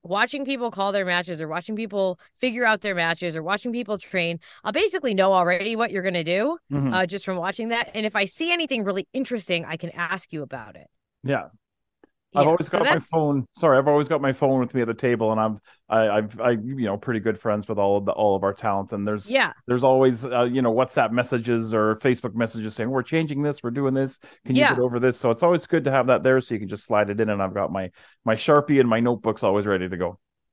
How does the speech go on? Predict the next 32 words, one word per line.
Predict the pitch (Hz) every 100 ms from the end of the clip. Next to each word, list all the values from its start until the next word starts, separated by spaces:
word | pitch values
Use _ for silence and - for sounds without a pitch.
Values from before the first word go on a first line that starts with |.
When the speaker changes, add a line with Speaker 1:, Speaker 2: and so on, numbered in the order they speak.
| _ _ _
Speaker 1:
I | 208
mean, | 226 214 233
there's | 233 208
not | 240 277
a | 277
lot | 226 214 -
that | 196
I | 196
like | 196 185
to | -
do | 165 160 175 175
that's | 165 156 - - -
in | 170 160
general | 147 160 180 185 185 - 165
that | 175 165 165
is, | 160 147
like, | 156 147 143 - _ -
uh, | 147 147
unplanned | 170 170 - 175 170 170 180
or | 131 160
a | 147
surprise | 135 - 151 156 156 160 143 -
or, | 143 143 135 139 _ _ _ _ _
uh, | 156 143 143
impulsive, | 160 175 170 - 208 214 - -
like, | 190 - 208
i-, |
in | - 190 175
life | 160 175 220 - _
at | 196
all, | 180 196 233 240
ever. | 190 190 254 311